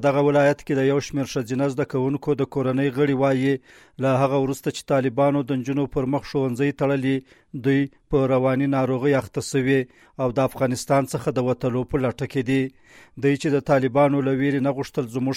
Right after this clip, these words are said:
سره مرکې وکړي، ویې ویل چې دوی د خپلو لوڼو سره سهار او ماښام ژاړي او د خپلو لوڼو او خوندو د تعلیم د زمینې د برابرولو په خاطر غواړي له افغانستان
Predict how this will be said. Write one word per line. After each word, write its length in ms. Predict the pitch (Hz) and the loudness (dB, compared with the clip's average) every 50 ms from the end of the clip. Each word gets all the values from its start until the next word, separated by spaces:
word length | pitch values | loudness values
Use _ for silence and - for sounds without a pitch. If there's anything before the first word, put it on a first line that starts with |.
| - - | -4 -4
سره 220 | 151 139 127 127 | -2 0 0 0
مرکې 340 | 131 127 127 - - 147 143 135 | 0 0 -2 -2 -2 -2 0 0
وکړي، 380 | 131 123 - - 139 135 135 127 123 _ _ _ - 131 | -2 -2 -2 -2 0 0 0 0 -2 _ _ _ -4 -2
ویې 200 | 139 139 131 131 127 | 0 2 2 2 2
ویل 260 | 135 135 131 120 - - | 2 2 0 0 -2 -2
چې 120 | 135 135 127 123 - - - - _ _ - | -2 0 0 -2 -4 -10 -20 -20 _ _ 0
دوی 120 | 139 135 127 139 | 0 2 2 2
د 120 | 131 - | 0 0
خپلو 300 | - 143 139 131 139 135 123 | -2 -2 0 0 0 0 0
لوڼو 220 | 135 139 143 143 135 - - | 0 0 0 -2 -2 -2 -2
سره 220 | 147 135 127 - - | -2 -2 -2 -2 -2
سهار 260 | 131 123 135 139 139 135 | -2 0 2 2 2 2
او 80 | 123 127 131 | 2 0 0
ماښام 320 | 127 120 - 151 143 135 127 113 | -2 -2 -2 -2 -2 -2 -2 -2
ژاړي 340 | 117 131 131 123 120 127 131 123 - _ _ - _ _ - | 0 0 0 0 0 0 -2 -4 -6 _ _ -20 _ _ -4
او 80 | 127 127 117 131 | -2 -2 0 -2
د 100 | 123 107 | -4 -4
خپلو 340 | - - 143 131 135 135 120 | -2 -2 0 0 2 0 2
لوڼو 240 | 127 135 139 143 139 131 - _ _ _ _ - | 2 0 2 0 0 -2 -4 _ _ _ _ -2
او 80 | 131 127 120 - | 0 0 0 0
خوندو 400 | 120 143 143 139 135 143 139 135 | -2 -2 0 0 0 0 0 0
د 140 | 139 - - | -2 -2 -2
تعلیم 280 | 139 127 123 127 143 143 135 | -2 0 0 0 0 0 0
د 160 | 139 127 113 | -2 -2 -2
زمینې 360 | 131 117 123 127 127 135 139 139 131 - _ - _ _ - | -2 -2 -2 0 0 0 0 0 -2 -6 _ -20 _ _ -2
د 200 | 135 131 131 110 | 0 0 2 2
برابرولو 680 | 123 139 127 131 123 113 131 127 123 127 143 131 131 123 - | 2 2 2 2 2 0 0 0 2 2 2 0 0 -2 -4
په 60 | - - - | -6 -4 -2
خاطر 400 | 135 127 123 - 143 135 113 120 | -2 -2 0 0 -2 -2 0 2
غواړي 360 | 139 143 139 123 123 131 127 123 - - _ _ _ - | 4 4 4 4 2 0 -2 -2 -4 -12 _ _ _ -4
له 60 | 127 123 | -2 -2
افغانستان 560 | - - - 139 127 127 117 - - 139 131 | -2 -2 -2 -2 -2 -2 -2 -2 -2 -2 -2